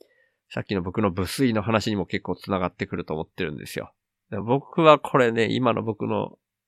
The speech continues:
話し方、このポッドキャストの配信スタイル、ダメダメかもしれないなと思ってますね。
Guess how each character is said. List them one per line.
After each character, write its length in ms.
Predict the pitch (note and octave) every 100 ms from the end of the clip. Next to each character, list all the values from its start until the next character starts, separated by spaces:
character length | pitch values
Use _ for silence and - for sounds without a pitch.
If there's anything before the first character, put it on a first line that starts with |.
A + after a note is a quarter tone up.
| _ _ - -
話 300 | - G2 G2+
し 40 | -
方、 400 | F#2 F2+ F2 - _ _ _ _ _ _ _ _ -
こ 160 | A2+
の 160 | A2+ A2
ポ 140 | -
ッ 20 |
ド 100 | G2+
キ 60 | G#2
ャ 40 |
ス 40 | G2
ト 80 | G2
の 40 |
配 140 | G2+
信 160 | F#2+ G2+
ス 60 | -
タ 100 | F#2
イ 60 |
ル、 180 | E2 - _ _ _ _ _ _ _ _ _ _ _ _ _ -
ダ 140 | F#2
メ 80 | F2
ダ 80 | F#2
メ 100 | G#2
か 100 | C3+
も 80 |
し 120 | B2+ B2+
れ 20 |
な 80 | A#2+
い 60 |
な 340 | B2 B2 B2 A#2
と 120 | G#2
思 80 | F2+
っ 60 |
て 180 | - -
ま 160 | F2 -
す 140 | -
ね。 180 | G2 -